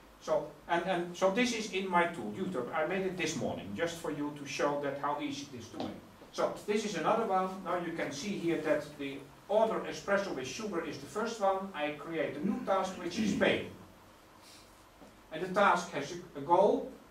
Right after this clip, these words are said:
Now finish business by, of buying a drink. When I buy a drink, I finish business by paying, right? From my point of view, as a client. So, okay, by the way, you, you never, uh,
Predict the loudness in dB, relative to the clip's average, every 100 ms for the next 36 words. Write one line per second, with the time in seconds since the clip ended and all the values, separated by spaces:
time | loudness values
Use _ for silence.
0 | -20 -20 -12 0 0 0 -4 2 2 2
1 | 2 4 4 2 -2 -2 -6 0 2 0
2 | -4 -4 2 6 6 4 0 -2 -4 -6
3 | -12 -18 -4 0 0 2 6 6 6 0
4 | 0 0 -2 -6 -4 -4 -2 2 2 2
5 | 0 0 0 -2 -2 0 0 -2 -4 -6
6 | -4 -2 -6 -12 -10 -6 -4 -6 -8 -12
7 | -14 -18 -18 -12 -8 -6 -6 -10 -12 -12
8 | -10 -6 -4 -6 -8 -12 -2 2 2 2
9 | 0 0 -2 -4 -6 -2 2 2 2 -4
10 | -6 -20 -8 -2